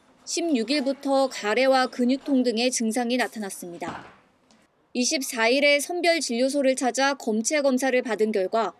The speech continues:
최종 양성 판정이 나왔습니다. 특히 A씨는 다른 확진자와 달리 사진사로 일한 택시기사와 동선이 겹치지 않은 것으로 확인됐습니다.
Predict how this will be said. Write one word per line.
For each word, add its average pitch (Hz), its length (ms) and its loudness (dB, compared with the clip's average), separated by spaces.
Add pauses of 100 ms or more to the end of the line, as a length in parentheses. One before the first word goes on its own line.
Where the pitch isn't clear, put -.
(240)
최종 311 480 0
양성 285 440 0
판정이 220 460 -2
나왔습니다. 185 720 -4 (760)
특히 330 260 -2
A씨는 262 600 2
다른 285 440 0
확진자와 277 600 0
달리 196 460 0 (220)
사진사로 330 680 0
일한 269 360 2
택시기사와 269 840 0
동선이 254 580 0
겹치지 262 440 -6
않은 220 200 -2
것으로 196 400 -2
확인됐습니다. 180 800 -8